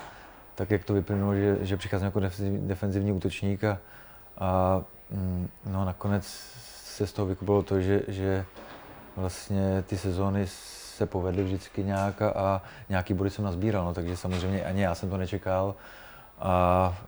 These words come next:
eh, asi mi pomohl začátek, kdy mi tam padlo pár gólů, trošku, trošku, eh, to ze mě spadlo a, a,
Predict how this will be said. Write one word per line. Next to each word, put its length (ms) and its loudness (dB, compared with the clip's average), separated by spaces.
eh, 40 -4
asi 200 -2
mi 80 4
pomohl 240 2
začátek, 540 4
kdy 160 -2
mi 100 0
tam 160 0
padlo 200 2
pár 200 0
gólů, 240 2
trošku, 320 -6
trošku, 500 -4
eh, 60 -2
to 80 -2
ze 100 0
mě 160 2
spadlo 480 4
a, 80 6
a, 300 0